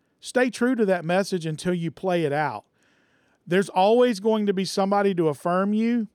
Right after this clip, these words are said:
and there's always gonna be somebody to tell you there's another way to do it.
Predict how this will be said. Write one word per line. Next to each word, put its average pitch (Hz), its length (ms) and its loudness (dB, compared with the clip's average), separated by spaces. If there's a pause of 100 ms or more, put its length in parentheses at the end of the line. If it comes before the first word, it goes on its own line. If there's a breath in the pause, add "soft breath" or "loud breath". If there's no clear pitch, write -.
(280)
and 175 120 0
there's 160 160 0
always 208 520 4
gonna 202 200 -2
be 190 120 -2
somebody 196 480 -2
to 165 100 -4
tell 185 260 0
you 180 120 -2
there's 160 220 -2
another 160 340 -2
way 156 180 0
to 135 120 -4
do 120 260 -8
it. 92 140 -18